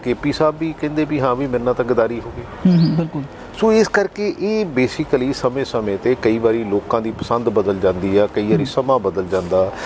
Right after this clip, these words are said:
Speaker 2: ਜੀ।
Speaker 1: ਕਈ ਵਾਰੀ ਐਂਟੀ ਇਨਕੰਬੈਂਸੀ ਹੋ ਜਾਂਦੀ ਆ। ਵੈਸੇ ਵੀ ਕਈ ਵਾਰੀ, ਅ, ਤੁਸੀਂ ਬਹੁਤ ਜ਼ਿਆਦਾ ਸਮਾਂ ਜਿਹੜਾ, ਕਿਉਂਕਿ
Speaker 2: ਹੂੰ।
Speaker 1: ਐਮ ਪੀ ਦਾ area of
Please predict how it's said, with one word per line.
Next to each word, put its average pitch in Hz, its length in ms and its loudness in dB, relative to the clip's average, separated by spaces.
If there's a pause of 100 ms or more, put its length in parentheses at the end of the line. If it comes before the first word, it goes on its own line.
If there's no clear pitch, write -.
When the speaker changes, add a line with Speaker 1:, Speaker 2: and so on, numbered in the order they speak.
(140)
Speaker 2:
ਜੀ। 147 200 2
Speaker 1:
ਕਈ 147 160 4
ਵਾਰੀ 139 240 0
ਐਂਟੀ 135 300 0
ਇਨਕੰਬੈਂਸੀ 107 580 -2
ਹੋ 98 120 0
ਜਾਂਦੀ 98 360 0
ਆ। 107 80 4
ਵੈਸੇ 156 360 2
ਵੀ 170 120 -2
ਕਈ 156 200 2
ਵਾਰੀ, 151 340 2 (400)
ਅ, 139 100 4 (340)
ਤੁਸੀਂ 139 260 -2
ਬਹੁਤ 143 380 2
ਜ਼ਿਆਦਾ 110 280 4
ਸਮਾਂ 107 420 0 (280)
ਜਿਹੜਾ, 107 340 4 (260)
ਕਿਉਂਕਿ 170 200 4
Speaker 2:
ਹੂੰ। 139 80 4
Speaker 1:
ਐਮ 139 100 0 (120)
ਪੀ 175 120 -4
ਦਾ 165 140 2
area 151 540 2
of 143 40 -8